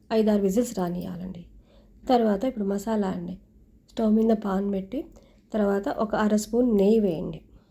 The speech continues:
ఒక స్పూన్ మినపప్పు, ఒక స్పూన్ పచ్చిశనగపప్పు, ఒక స్పూన్ బియ్యం, అర స్పూన్ మిరియాలు వేసి వేయించండి బాగా. వేయించిన తర్వాత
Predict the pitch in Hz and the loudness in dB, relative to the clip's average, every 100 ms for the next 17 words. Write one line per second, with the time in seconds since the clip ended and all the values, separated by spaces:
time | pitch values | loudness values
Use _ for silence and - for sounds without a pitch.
0 | _ _ _ - 233 226 214 - 208 196 | _ _ _ -6 0 0 0 -2 0 2
1 | 190 208 202 190 - 180 - 220 214 214 | 2 0 -2 -6 -6 -6 -6 -4 -2 -2
2 | - 214 208 190 202 196 185 180 175 - | -2 -2 0 -2 -2 -2 -2 -4 -10 -6
3 | 175 180 180 - - - _ 208 214 208 | -2 -2 -4 -18 -20 -20 _ -4 -2 -2
4 | 208 208 190 190 196 185 190 185 180 185 | 0 2 2 2 2 2 2 2 0 -2
5 | - - - - - _ _ _ - 233 | -6 -16 -20 -20 -20 _ _ _ -4 -2
6 | 226 - 220 233 202 208 220 208 180 180 | -2 -2 -2 2 2 4 4 4 0 -2
7 | 185 339 - - _ - - 220 208 202 | -2 -2 -4 -10 _ -20 -2 4 4 4
8 | 190 175 - 190 190 - _ _ _ _ | -2 -10 -10 -12 -14 -16 _ _ _ _
9 | _ _ _ - - - _ _ _ _ | _ _ _ -20 -20 -20 _ _ _ _
10 | - _ _ _ _ - _ _ - 220 | -20 _ _ _ _ -20 _ _ -6 0
11 | 214 214 202 202 202 208 214 285 | 2 2 -2 -2 -2 -2 -2 -4